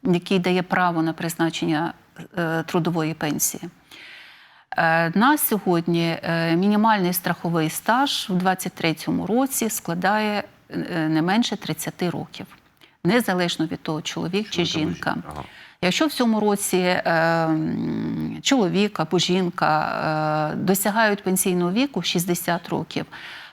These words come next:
Speaker 1: то для того, щоб зараз призначити пенсію, вже повторююсь, треба не менше тридцяти років.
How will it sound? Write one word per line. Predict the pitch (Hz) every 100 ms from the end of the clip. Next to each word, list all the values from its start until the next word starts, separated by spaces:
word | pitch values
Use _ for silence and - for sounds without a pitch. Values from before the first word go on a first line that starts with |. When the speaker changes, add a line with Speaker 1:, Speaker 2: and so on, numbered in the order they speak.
| _
Speaker 1:
то | - 202 180 -
для | 175
того, | 190 196 170
щоб | - 165
зараз | 175 175 160 147
призначити | - 156 - 147 - -
пенсію, | 151 226 285 302 269
вже | 240 247
повторююсь, | 247 - 240 226 214 214
треба | - 226 202
не | 175
менше | 156 180 170
тридцяти | - 151 160 147 156
років. | 139 - 147